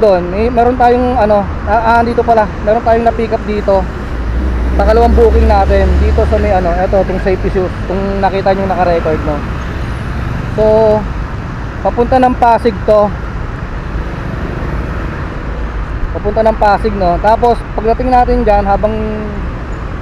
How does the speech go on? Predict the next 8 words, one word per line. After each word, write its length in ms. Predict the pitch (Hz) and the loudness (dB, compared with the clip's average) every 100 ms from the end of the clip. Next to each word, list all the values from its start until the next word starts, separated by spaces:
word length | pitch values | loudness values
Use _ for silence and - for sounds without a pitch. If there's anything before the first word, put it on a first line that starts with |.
| - - | -8 -4
pinipick 400 | 208 233 240 226 | -4 -2 0 0
up 80 | 233 | 2
natin 320 | 214 220 220 | 4 4 2
to, 80 | 202 | 0
nakakita 480 | 202 202 214 214 214 | 2 2 2 2 2
ko 80 | 214 | 4
ng 160 | 214 | 2
booking. 560 | 214 208 - 196 190 | 2 2 2 0 0